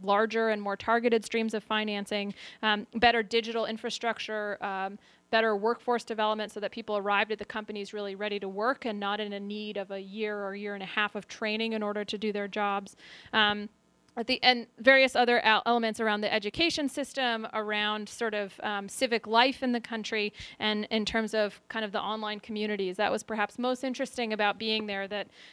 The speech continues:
um, the online communities that kind of grew under the authoritarian state that were there were really providing the foundation for a new civil society in the country. Um, and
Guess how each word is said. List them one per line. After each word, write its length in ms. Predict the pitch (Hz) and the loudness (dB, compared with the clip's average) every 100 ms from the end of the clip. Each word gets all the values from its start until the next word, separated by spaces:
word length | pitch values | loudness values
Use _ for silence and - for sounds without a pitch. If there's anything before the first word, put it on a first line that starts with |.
| - | -2
um, 340 | 220 208 202 196 | 2 2 0 0
the 140 | 233 | 0
online 500 | - 240 277 285 269 | 4 6 6 4 2
communities 580 | 247 254 254 254 247 233 | 0 -4 -2 -2 -2 -4
that 220 | 240 - | -4 -6
kind 240 | - 233 220 | -4 -4 -4
of 160 | 180 | -6
grew 420 | 196 214 254 330 302 | -6 -2 2 2 2
under 260 | 269 269 | 2 0
the 140 | 262 240 | 2 2
authoritarian 880 | 214 - 233 233 - 240 240 226 | 0 0 0 0 -2 -2 0 -2
state 400 | 220 - 233 240 | -4 2 4 4
that 140 | 240 - | 2 0
were 120 | 220 | 2
there 220 | 220 226 | 4 4
were 140 | 220 214 | 2 0
really 320 | 240 269 247 | 2 2 2
providing 560 | - 214 220 220 220 | -2 -2 0 0 -2
the 60 | 202 | -6
foundation 580 | - 214 214 214 220 208 | -2 -2 2 0 -2 -8
for 220 | - 214 | -6 -4
a 60 | 214 | -4
new 220 | 220 240 | -4 -4
civil 400 | - 226 214 208 | -4 -4 -4 -6
society 720 | 208 190 208 190 214 240 285 | -8 -8 -4 -2 0 -2 -2
in 80 | 269 | -2
the 80 | 277 | -2
country. 500 | 285 277 302 330 - - - - | 0 0 0 0 -2 -8 -16 -2
Um, 320 | 220 214 208 - | 4 4 4 2
and 280 | 226 220 | 2 2